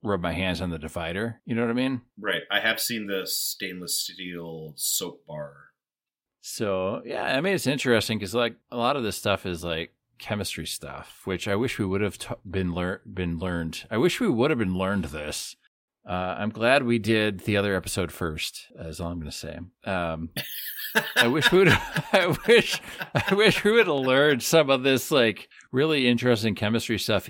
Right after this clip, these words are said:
Speaker 1: in high school chemistry instead of, like, "Hey, why don't you go fuck around with dry ice?" Although that's fun too. Like, I love dry ice, but
Speaker 2: Mm-hmm.
Speaker 1: okay, this one, I don't know what this one means.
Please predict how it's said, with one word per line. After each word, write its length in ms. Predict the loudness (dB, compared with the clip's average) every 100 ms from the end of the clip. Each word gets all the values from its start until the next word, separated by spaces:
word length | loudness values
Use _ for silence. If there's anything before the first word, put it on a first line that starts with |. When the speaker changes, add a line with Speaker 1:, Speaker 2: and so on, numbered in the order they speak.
| -2
Speaker 1:
in 280 | 2 4 4
high 140 | 2
school 260 | 0 0 -4
chemistry 540 | -2 -2 -2 -4 -4
instead 360 | -6 -4 -2 -2
of, 340 | -2 -6 -10 -6
like, 500 | -6 -6 -10 -16 -20 _ _ _
"Hey, 160 | -6 -4
why 120 | -2
don't 100 | -4
you 60 | -4
go 120 | -4
fuck 220 | -4 -4
around 140 | -2 -4
with 100 | -4
dry 240 | -2 -2
ice?" 260 | -6 -10 -4 2
Although 220 | 2 4
that's 180 | 2 0
fun 220 | -2 0
too. 280 | -2 -6 -6
Like, 160 | -12
I 60 | -8
love 200 | -8 -8
dry 340 | -10 -12 -12 -14
ice, 220 | -16 -18
but 200 | -16 -18 -18 -16
Speaker 2:
Mm-hmm. 260 | -14 -14 -18 _ _ -6
Speaker 1:
okay, 320 | -2 -2 -2
this 240 | -4 -4
one, 140 | -4 -2
I 100 | 0
don't 180 | 0 0
know 80 | -2
what 120 | -4
this 180 | -4 -4
one 120 | -2
means. 720 | 0 -2 -4 -8 -10 -14 -16